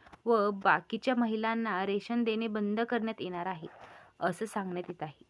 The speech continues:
तर शेतकरी मित्रांनो, आजचा जो ब्लॉग आहे, या ब्लॉगमध्ये आपण रेशन कोणाला भेटणार आणि व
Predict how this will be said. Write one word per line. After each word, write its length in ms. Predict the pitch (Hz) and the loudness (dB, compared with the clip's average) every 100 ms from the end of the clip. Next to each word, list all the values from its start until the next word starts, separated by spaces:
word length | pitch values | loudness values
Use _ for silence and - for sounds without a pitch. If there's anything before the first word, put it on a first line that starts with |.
| _ _ _ _ - - _ - | _ _ _ _ -20 -20 _ 0
तर 80 | 349 | 0
शेतकरी 560 | - 269 247 - 311 320 | 4 0 0 0 2 4
मित्रांनो, 680 | 269 240 254 262 240 196 - - | 2 2 2 4 2 0 -2 0
आजचा 480 | 190 185 - 226 | 2 0 2 2
जो 180 | 233 247 | 4 2
ब्लॉग 320 | 214 208 185 - | 2 2 0 0
आहे, 360 | 190 180 170 | -2 -2 -4
या 300 | 180 202 165 | 0 2 2
ब्लॉगमध्ये 920 | 175 190 190 214 226 214 - 190 160 165 - | -2 0 0 0 -2 -4 -4 -4 -2 -4 -2
आपण 440 | 147 - 196 170 170 | -2 0 -4 -2 -2
रेशन 480 | 175 170 233 240 240 - _ | -2 -2 -2 -2 -4 -10 _
कोणाला 420 | 185 190 208 254 | -2 0 2 2
भेटणार 580 | 240 233 233 240 196 185 - _ _ - - | 2 0 2 0 0 -4 -10 _ _ -20 -6
आणि 320 | 220 254 285 277 277 | 2 4 6 4 4
व 200 | 233 | 4